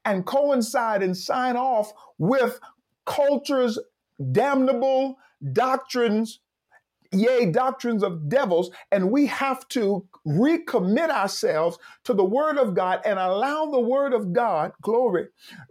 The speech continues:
to burn, to bring forth the drought from the depths of our souls, from the cracks and crevices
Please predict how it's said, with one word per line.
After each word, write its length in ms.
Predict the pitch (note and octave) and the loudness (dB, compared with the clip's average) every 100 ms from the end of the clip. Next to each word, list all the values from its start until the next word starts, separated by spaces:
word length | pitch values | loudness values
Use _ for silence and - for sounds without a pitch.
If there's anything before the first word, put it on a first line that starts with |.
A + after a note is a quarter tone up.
| F3+ - | -10 -2
to 420 | D4 B3 F#3+ - _ _ _ _ _ - - | 2 2 0 -2 _ _ _ _ _ -12 -4
burn, 760 | D3+ F#3+ D4 C#4+ A#3+ D#3 G2+ - - _ - | -2 0 0 0 0 -2 -4 -10 -20 _ -2
to 440 | C#4 A#3+ G3 F#3 _ _ _ | 2 4 2 -2 _ _ _
bring 480 | C#3+ E3+ D#4 E4 E4+ | -2 0 2 0 -2
forth 760 | - - D4 B3+ A3 A#3 - _ _ _ | -6 -4 0 2 0 -2 -6 _ _ _
the 180 | F#3 G#3+ | 0 2
drought 720 | D3+ D#3+ A#3+ D4 C#4+ G3 G#2 - - - _ _ _ _ _ _ _ | 2 -2 -2 0 0 -2 -6 -14 -20 -20 _ _ _ _ _ _ _
from 400 | - C#4+ C4 G3+ | -6 -2 0 0
the 80 | F#3+ | -2
depths 520 | C#3+ E3+ D4+ - B3 | -2 0 -2 -2 -4
of 120 | A#3+ | -2
our 180 | C4 A3 | -2 -4
souls, 600 | - D#4 C#4+ B3 F3 D#3 - _ | -4 -2 0 0 -2 -4 -16 _
from 360 | - B3+ A#3 F#3 | -4 0 0 0
the 100 | F#3+ | -4
cracks 520 | - D#4 - - G#3 | -4 -4 -2 -4 -6
and 180 | F#3+ F3+ | -8 -8
crevices 680 | - D#4 C#4 - E3+ D#3 | -4 -2 -2 -2 -4 -4